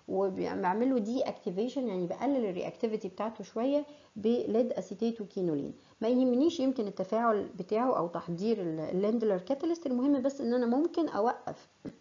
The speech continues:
<clears throat> الهيدروجينيشن او ريدكشن بتاع الالكاينز عند مرحله الالكين باستخدام other reagent تكون ضعيفه شويه، اضعف من الباليديوم، زي مثلًا ال-، الليندلر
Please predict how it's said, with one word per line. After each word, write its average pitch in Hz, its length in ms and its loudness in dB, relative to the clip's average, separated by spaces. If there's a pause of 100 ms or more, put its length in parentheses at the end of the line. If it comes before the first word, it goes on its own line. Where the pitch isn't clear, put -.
(240)
<clears throat> - 600 -18
الهيدروجينيشن 196 800 0
او 165 120 -2
ريدكشن 190 440 -2
بتاع 220 200 0
الالكاينز 254 520 0 (440)
عند 262 260 2
مرحله 220 500 0
الالكين 311 640 2 (220)
باستخدام 254 720 0 (140)
other 226 200 2
reagent 269 640 0
تكون 214 260 -2
ضعيفه 202 360 0
شويه، 214 400 0
اضعف 196 340 0
من 196 300 -2
الباليديوم، 190 840 0 (340)
زي 226 280 4
مثلًا 320 440 0 (120)
ال-، 165 600 -2 (120)
الليندلر 233 600 2